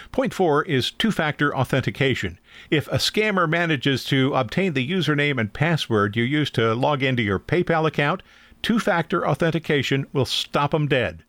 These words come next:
Many services now offer this feature, especially those that deal with financial or personal data.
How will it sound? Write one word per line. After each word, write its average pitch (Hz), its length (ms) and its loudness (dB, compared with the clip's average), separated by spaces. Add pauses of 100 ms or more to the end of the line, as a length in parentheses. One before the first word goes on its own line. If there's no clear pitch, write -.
(420)
Many 190 280 2
services 165 640 0
now 143 280 2
offer 160 380 0
this 107 280 0
feature, 127 400 -4 (160)
especially 123 520 0
those 117 300 2
that 110 160 -4
deal 117 240 2
with 113 300 -4
financial 117 440 -2
or 123 140 -6 (100)
personal 113 460 -2
data. 107 400 -2